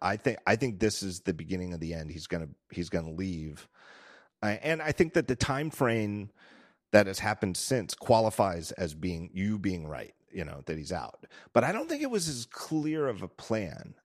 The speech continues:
I think that if he really knew exactly what he, how long he was going to stay,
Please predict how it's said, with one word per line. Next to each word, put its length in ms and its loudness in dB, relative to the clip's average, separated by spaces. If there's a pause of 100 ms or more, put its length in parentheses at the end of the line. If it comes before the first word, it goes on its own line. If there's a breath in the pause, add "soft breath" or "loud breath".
(120)
I 80 2
think 360 -4
that 140 8
if 200 0
he 140 0
really 440 0
knew 180 0
exactly 600 0
what 260 -2
he, 140 -2
how 180 0
long 300 0
he 100 -4
was 160 -6
going 220 -2
to 80 -4
stay, 640 4